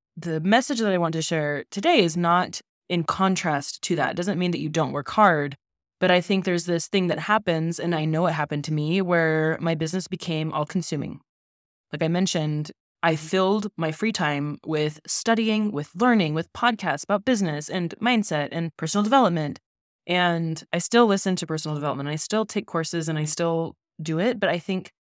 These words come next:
what the difference was for me is when I really prioritized feeling good along the way. And I'm gonna reference that as, like, a few different ways, either having fun along the way,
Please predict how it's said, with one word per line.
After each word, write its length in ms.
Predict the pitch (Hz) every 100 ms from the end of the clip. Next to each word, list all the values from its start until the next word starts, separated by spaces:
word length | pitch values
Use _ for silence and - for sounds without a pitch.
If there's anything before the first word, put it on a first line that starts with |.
| _ _ _
what 180 | - 185 - -
the 100 | 170
difference 500 | 180 190 185 165 170
was 340 | 160 147 147
for 160 | - 156
me 460 | 151 220 233 165
is 180 | 135 156
when 140 | 165 160
I 60 |
really 300 | 151 156 160
prioritized 720 | 165 175 156 151 160 151 -
feeling 380 | - 175 160 143
good 400 | 131 85 104 147 -
along 340 | 156 135 123
the 80 | 135
way. 320 | 175 165 110 - _ _ _ _ _ _
And 460 | 170 160 151 151 147
I'm 280 | - 165 156 -
gonna 360 | 165 151 143 -
reference 360 | 160 - 156
that 200 | 156 147 -
as, 180 | 151 151
like, 140 | 143 113
a 40 |
few 160 | - 180
different 300 | 160 156 127
ways, 300 | 139 139 143
either 160 | 147
having 280 | 151 143 147
fun 220 | - 196
along 280 | 208 196 185
the 80 | 180
way, 440 | 175 165 160 165